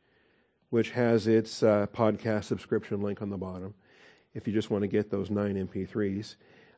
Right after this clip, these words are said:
Um, or you can back up to get that segment of First Corinthians. Uh, you can get chapter six of First Corinthians. And every time you select one of those levels, now you've got all the M P threes from chapter six.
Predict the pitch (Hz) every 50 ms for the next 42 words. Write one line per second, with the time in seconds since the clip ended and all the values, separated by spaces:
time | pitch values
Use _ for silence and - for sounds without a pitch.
0 | - - 123 123 117 110 123 - 127 139 170 175 170 160 - 139 123 110 131 127
1 | 135 143 131 - 123 117 120 127 - - - - - 117 113 113 113 110 113 123
2 | 117 117 117 110 - 110 110 117 117 117 - - - - 120 120 113 117 120 117
3 | 117 - - 113 113 110 - - 113 113 110 110 120 113 117 117 120 120 - -
4 | - 127 123 110 110 101 110 110 107 113 117 113 104 - - - - - - _
5 | - - 123 117 110 113 - 113 104 - - - 123 117 117 120 120 - - 123
6 | 107 - 127 113 110 - - - 113 113 113 110 123 113 110 113 117 120 - -
7 | _ - - - - - - 113 117 131 160 160 - - 165 160 165 156 143 -
8 | - 143 139 147 151 147 - 147 143 139 139 135 131 123 101 107 117 123 156 170
9 | 139 123 101 98 110 113 - - - - _ _ _ _ _ _ _ _ _ _
10 | _ - 110 113 139 147 147 131 - 131 120 117 117 131 147 143 156 151 151 143
11 | - 143 135 123 - 143 143 147 139 - 151 - - 147 139 139 - 143 127 -
12 | - 160 151 143 - - - - -